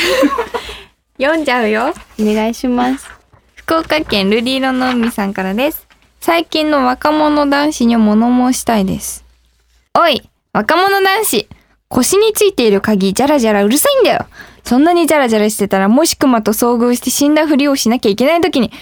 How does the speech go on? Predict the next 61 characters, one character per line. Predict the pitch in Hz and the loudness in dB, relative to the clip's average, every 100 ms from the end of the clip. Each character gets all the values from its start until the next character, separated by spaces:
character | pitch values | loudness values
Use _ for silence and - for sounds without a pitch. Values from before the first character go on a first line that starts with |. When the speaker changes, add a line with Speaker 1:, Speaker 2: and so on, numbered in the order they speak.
| - | -14
Speaker 1:
鍵 | - 262 311 | -2 0 2
の | 370 | 2
音 | 392 415 | 2 0
で | 320 | 0
バ | 247 415 | 2 0
レ | |
ち | 466 | 2
ゃ | 381 | 2
う | |
だ | 311 208 | 2 0
ろ。 | - - - | -2 -8 -16
こ | - 277 | -2 0
っ | |
ち | 277 392 | 2 0
の | 381 | 2
こ | - | 2
と | 381 | 2
も | 285 | 0
考 | 370 508 587 | 2 2 2
え | |
て | 571 | 2
く | - | 0
れ | 269 | 2
よ。 | 226 - 254 _ _ _ _ - | 2 0 -4 _ _ _ _ -18
Speaker 2:
流 | - | -12
行 | - | -12
っ | |
て | - | -12
る | - | -16
の。 | - - _ _ _ - | -18 -20 _ _ _ -6
Speaker 1:
え？ | 254 - _ _ _ _ _ | -6 -6 _ _ _ _ _
Speaker 2:
キ | - 302 | -2 0
ー | 302 | 0
チ | - 359 | 0 -2
ェ | |
ー | 233 | 0
ン | 202 | -4
み | 208 | -8
た | |
い | - | -12
な | - | -14
こ | - - | -20 -20
と。 | - | -16
Speaker 1:
ど | |
う | 254 | -16
い | |
う | - _ | -16 _
こ | - | -20
と？ | _ _ _ _ _ - | _ _ _ _ _ -6
Speaker 2:
ジ | 208 | -4
ャ | |
ラ | 196 | -2
ジ | 202 | -4
ャ | |
ラ？ | 247 | -6
Speaker 1:
ジ | - | -8
ャ | _ _ - 233 | _ _ -16 -16
ラ | 226 | -14
ジ | - | -10
ャ | |
ラ？ | 226 | -10